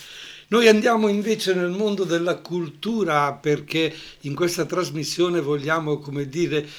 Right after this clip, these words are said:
lucidarci gli occhi e nello stesso tempo fare alcune riflessioni sul mondo della cultura. A Brescia, per esempio, c'è davvero fame di arte,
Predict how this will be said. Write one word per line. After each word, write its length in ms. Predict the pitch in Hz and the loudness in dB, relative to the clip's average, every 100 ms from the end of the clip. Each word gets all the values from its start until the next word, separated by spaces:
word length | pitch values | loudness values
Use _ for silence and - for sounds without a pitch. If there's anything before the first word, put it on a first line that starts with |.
| - | -12
lucidarci 680 | 151 156 165 151 180 185 170 | -8 -6 -2 0 0 0 -4
gli 160 | 147 165 | -2 0
occhi 380 | 175 170 - 175 | 0 -2 -2 0
e 60 | |
nello 220 | 160 147 151 | 2 -2 -6
stesso 320 | 160 156 160 | -6 -8 -4
tempo 380 | 160 156 147 139 | -2 -2 -4 -8
fare 220 | 151 151 | -4 -4
alcune 380 | - 165 160 147 | -4 -4 -2 -2
riflessioni 1040 | 160 143 147 151 - 147 147 143 143 139 - - - | -2 -6 -6 -6 -4 0 0 0 -2 -6 -14 -20 -20
sul 240 | - 170 | -4 -2
mondo 340 | 151 156 151 147 | 0 0 0 -2
della 260 | 139 139 | -2 -2
cultura. 480 | 139 139 117 151 151 | -4 -10 -6 0 2
A 40 | 165 | 2
Brescia, 460 | 208 160 - 147 | 2 0 -2 -4
per 300 | - 175 165 | 0 2 2
esempio, 840 | 147 139 139 120 107 139 175 147 - _ _ _ _ _ - - | 2 -2 -2 -6 -6 -2 -2 -6 -18 _ _ _ _ _ -20 -12
c'è 280 | - 170 156 - - - | -2 0 0 -6 -20 -14
davvero 580 | 127 147 113 180 208 147 | -6 -4 2 4 4 2
fame 480 | - 151 151 151 143 | -2 -2 0 0 -4
di 200 | 139 143 | -2 -2
arte, 520 | 139 120 113 139 | -2 -6 -8 -8